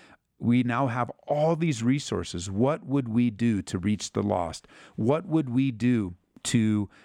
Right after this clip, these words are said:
uh, bring about encouragement in people's lives and hope? And, and so to think with a clear slate is amazing. Uh, we got a lot of things in store this year. We're, we're praying about expanding Grace F M.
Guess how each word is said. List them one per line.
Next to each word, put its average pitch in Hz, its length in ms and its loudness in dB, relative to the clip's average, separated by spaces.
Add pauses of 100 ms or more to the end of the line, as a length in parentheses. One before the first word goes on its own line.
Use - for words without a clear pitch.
(160)
uh, 98 160 0
bring 120 260 0
about 117 320 -2
encouragement 107 720 0
in 87 60 -2
people's 98 360 -2
lives 92 380 -2
and 92 100 -2
hope? 101 480 -4
And, 82 260 -6 (360)
and 92 200 -2
so 104 360 0 (520)
to 113 120 2
think - 340 -4
with 165 140 0
a 113 100 -2
clear 147 420 -2
slate 135 600 -2
is 110 180 0
amazing. 101 840 0 (580)
Uh, 85 120 -6
we 123 180 2
got 147 160 0
a 95 40 -4
lot 123 200 0
of 127 80 -8
things 101 260 -2
in 92 120 -2
store 92 320 -2
this 90 220 -4
year. 92 140 0
We're, 104 220 0
we're 110 180 -4
praying 135 340 -2
about 117 220 0
expanding 107 540 -2
Grace 107 320 -2
F 95 180 -6
M. 143 300 0